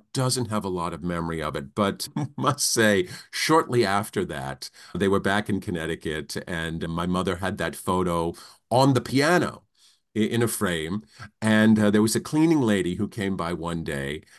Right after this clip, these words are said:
and she saw that picture just as Mark was going by on his tricycle. And she said, "Is this who I think it is?" And Mark, without missing a beat, driving by on his tricycle at age four, said, "Of course it's Marilyn.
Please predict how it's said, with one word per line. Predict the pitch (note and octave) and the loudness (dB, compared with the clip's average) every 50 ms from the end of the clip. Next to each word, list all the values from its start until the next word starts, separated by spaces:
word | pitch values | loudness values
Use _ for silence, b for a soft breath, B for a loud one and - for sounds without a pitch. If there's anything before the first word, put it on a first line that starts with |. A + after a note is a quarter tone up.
| b b _ | b b _
and | - G2+ G2+ G#2 G#2+ G#2+ G#2+ | 0 2 4 6 6 6 4
she | - - - - - A2 G#2+ | 2 -4 -6 -4 0 0 0
saw | G#2+ - - B2 A#2 A2+ | 2 2 2 2 2 2
that | A2 A2 G2 - - _ | 2 0 -2 -2 -4 _
picture | - B2+ G#2+ - - G2+ | -4 -4 -4 -2 -6 -6
just | F#2 - B2+ C#3+ C#3 - | -4 -2 -2 -2 -2 -2
as | C3+ - - | -4 -2 0
Mark | A#2 G#2+ G#2+ G#2 - | 2 2 2 2 0
was | G2+ G2 | -2 -2
going | - G#2+ F#2+ G2 F#2+ E2+ - | 0 -2 -2 -2 -4 -6 -6
by | _ F#2 F#2 F#2 | _ -2 -2 0
on | F2+ | -2
his | E2+ - | -2 -4
tricycle. | - - - F#2 G2 G2+ - F2+ - - D2 C2 B1+ | -8 -4 -2 0 0 0 0 -4 -4 -6 -8 -8 -8
And | C2+ C#2 C#2+ D2 | -8 -8 -8 -8
she | - - - - G2 | -8 -8 -6 -6 -4
said, | F2+ - - F2 F2 E3+ - _ _ _ _ | -4 -4 -4 -4 -4 -4 -8 _ _ _ _
"Is | _ - B2 B2+ - - | _ -8 -6 -6 -6 -4
this | - D#3+ F3+ - - - - - _ _ | -2 -2 0 0 -2 -2 -4 -8 _ _
who | E3+ D#3+ D#3+ D#3+ E3+ D#3+ | -6 -6 -4 -4 -4 -4
I | D3 B2+ B2 A#2+ A#2+ A#2+ A#2+ | -2 -2 0 0 0 -2 -4
think | A#2+ - - - - A#2 C3+ E3 - _ _ _ - | -6 -10 -12 -8 -4 -4 -4 -4 -6 _ _ _ -6
it | F#3+ F#3 G3+ G#3 | -4 -4 -4 -2
is?" | B3+ C4+ C#4+ D#4 - - B B B B B B | -4 -4 -4 -2 -4 -6 B B B B B B
And | - A2+ C3 | 2 4 4
Mark, | A#2+ A#2+ B2+ C3+ B2+ - | 6 6 6 4 4 2
without | G#2+ F#2+ G#2+ G#2 - | 0 2 2 2 2
missing | A2 A#2 A#2 - A2+ G#2+ | 2 2 2 4 4 2
a | G#2+ | 2
beat, | F#2 F2+ F#2+ F#2+ F#2 | 2 0 -4 -4 -4
driving | F2+ G2 G2 G#2 G#2+ A2+ A2 | -2 0 2 2 2 2 0
by | G#2 G2 F#2+ | 0 0 0
on | F#2+ | 0
his | F2+ E2+ - | -2 -6 -8
tricycle | - - F#2 F#2 F2+ - - - - E2 E2 E2+ | -6 -4 -4 -2 -2 -2 -4 -6 -6 -6 -6 -4
at | - | -2
age | E2+ F2 F2+ - | -2 -2 -2 -4
four, | - - - F2 E2 F2 | -4 -4 -2 0 0 0
said, | F2 - F#2 F2 G2 | -2 -2 -2 2 2
"Of | B2+ - A3 - | 2 2 2 -4
course | - - A#2 D3+ D#3+ - - | -4 2 4 4 6 6 4
it's | B2+ A#2 G#2+ - | 0 0 0 0
Marilyn. | G2+ F#2 G2 G#2+ A2 A2 G2+ F#2 F2+ F2+ E2 D2 C#2 - | 0 2 4 4 6 6 4 4 2 0 -2 -2 -8 -14